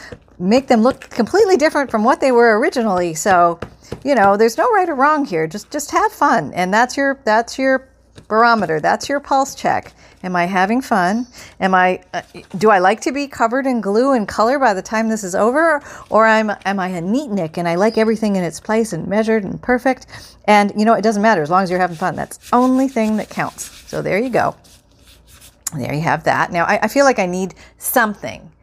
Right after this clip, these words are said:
Something like a little focal point or something. Not necessary, not mandatory, but it's, it's speaking to me. As soon as I find the black ink. Okay, I found every ink except for the black ink. Okay.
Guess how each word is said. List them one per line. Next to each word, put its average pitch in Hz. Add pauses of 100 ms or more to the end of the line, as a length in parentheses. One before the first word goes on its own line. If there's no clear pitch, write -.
(240)
Something 269
like 165
a 190
little 233
focal 233
point 220
or 160
something. 175
Not 214
necessary, 233 (340)
not 226
mandatory, 208 (320)
but 190
it's, -
it's 202
speaking 233
to 185
me. 175
As 170
soon 220
as 196
I 165
find 185
the 156
black 175
ink. 175 (580)
Okay, 170
I -
found 185
every 220
ink 208 (920)
except 208
for 190
the 170
black 170
ink. 165 (560)
Okay. 175